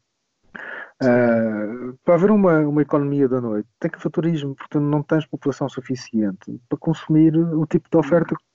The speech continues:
tu, que tu dás. Portanto, ainda bem que há turismo. Nós vamos ver agora, quando sairmos daqui, que vamos estar todos com os Chitex e com o pinto no ar para curtir, verdade, espetacular. Pá, mas tu precisas de turismo.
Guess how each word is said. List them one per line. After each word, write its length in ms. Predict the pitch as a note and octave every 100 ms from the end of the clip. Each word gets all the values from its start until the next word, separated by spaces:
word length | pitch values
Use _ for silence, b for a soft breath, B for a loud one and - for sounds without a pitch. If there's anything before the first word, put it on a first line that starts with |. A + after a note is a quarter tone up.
| _
tu, 260 | E3+ F3+ D#3+
que 100 | -
tu 120 | F#3+
dás. 420 | F#3+ A3 F#3+ - - _ _ b b b _
Portanto, 220 | - F3+ G#3+
ainda 140 | A3
bem 120 | G3+
que 120 | G3+
há 40 | G3+
turismo. 500 | - G#3+ G#3+ F#3 E3+
Nós 160 | D#3 D#3
vamos 160 | G3 F#3
ver 140 | F#3+
agora, 240 | D#3 B2+
quando 260 | C3 F3 D#3+
sairmos 240 | D#3 C3
daqui, 360 | B2 A#2+ - F#2+
que 40 | -
vamos 160 | A#2+ A2
estar 140 | C3
todos 420 | C3 B2 - - - -
com 100 | B2
os 100 | -
Chitex 520 | - A#3+ A#2+ A2 -
e 60 |
com 120 | A2+ A#2
o 40 |
pinto 240 | - B2 -
no 160 | A#2+
ar 240 | A2+ G#2+ G2+
para 100 | -
curtir, 380 | A#2 - - G2+ -
verdade, 360 | G#2+ A2+ G#2 F#2
espetacular. 640 | - A#2 A#3+ - G#3 F#3+ A3 B B B -
Pá, 120 | F#3
mas 160 | G#3 G3+
tu 80 | F3
precisas 300 | - F#3 F#3
de 80 |
turismo. 500 | - E3 F3 F3 A2